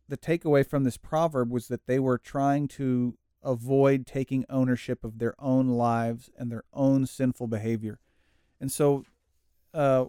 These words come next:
what we've just been talking about, for our listeners' sake, maybe it's been a, an episode or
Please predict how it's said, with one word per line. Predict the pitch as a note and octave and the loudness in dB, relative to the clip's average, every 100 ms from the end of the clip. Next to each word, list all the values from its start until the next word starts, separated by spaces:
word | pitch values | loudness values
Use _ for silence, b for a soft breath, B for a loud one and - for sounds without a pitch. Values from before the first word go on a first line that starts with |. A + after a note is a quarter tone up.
| - _ | -6 _
what | C3+ C#3+ C#3+ | -2 0 0
we've | D3+ C#3+ C3+ | -2 -4 -4
just | C3+ D3 D3 - - | 0 2 2 -2 -6
been | C3 | -4
talking | - D#3 D#3 B2+ | 2 2 2 -2
about, | A2 A2 - | -2 -4 -8
for | - - A#2 - | -16 -8 -8 -8
our | - A#2 | -6 -2
listeners' | B2+ B2+ - B2 - | -2 -2 -2 -4 -2
sake, | C3+ B2+ - | 0 0 -2
maybe | B2 B2+ A#2+ A#2 | -4 -2 -2 -6
it's | - | -8
been | B2+ B2+ | -6 -4
a, | A2+ G#2 - _ _ _ _ _ - | -2 -6 -14 _ _ _ _ _ -8
an | B2 | -2
episode | B2 A#2+ - B2+ | -2 -2 0 0
or | B2 | 0